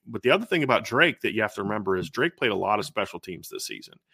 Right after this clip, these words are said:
And so while that doesn't necessarily help him to play linebacker per se, he did play a hundred sixty-one snaps on special teams this season. And so the two combined, he had a two hundred thirty some snaps this season. That's a lot of,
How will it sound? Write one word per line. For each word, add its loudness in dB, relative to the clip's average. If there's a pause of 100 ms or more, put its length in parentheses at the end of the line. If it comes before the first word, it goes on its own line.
(500)
And 4
so 4
while 6
that 6
doesn't 2
necessarily 0
help -2
him -2
to -8
play -4
linebacker 0
per -8
se, -2 (100)
he -10
did 2
play 2
a 4
hundred 0
sixty-one 0
snaps 0
on 0
special -4
teams -14
this -6
season. -14 (800)
And 4
so 4
the 2
two 4
combined, 2
he -2
had 4
a 2 (100)
two 2
hundred 0
thirty 2
some -4
snaps 2 (460)
this 4
season. 0
That's -2
a 0
lot 4
of, -2